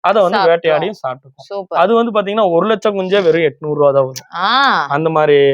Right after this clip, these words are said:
Speaker 1: ஸ்பான் சைஸ் குஞ்சுங்க. ஒரு லட்சம் குஞ்சோ எட்நூறு ரூபா தான். அது நம்ம பெருசா ஒண்ணும்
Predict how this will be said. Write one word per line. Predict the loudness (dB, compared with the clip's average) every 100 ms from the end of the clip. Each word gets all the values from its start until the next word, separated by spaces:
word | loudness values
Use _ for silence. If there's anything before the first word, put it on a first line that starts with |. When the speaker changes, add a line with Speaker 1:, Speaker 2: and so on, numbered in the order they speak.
| 0 -2
Speaker 1:
ஸ்பான் | -4 -4 -2 -2
சைஸ் | -2 -4
குஞ்சுங்க. | -12 -8 -6 -8 -10 -20 0
ஒரு | 2 4
லட்சம் | 0 -2
குஞ்சோ | 0 2
எட்நூறு | 2 0 0 2
ரூபா | 2
தான். | 0
அது | 0 -2
நம்ம | 0 -2 0
பெருசா | 0 0 2
ஒண்ணும் | 2 4 4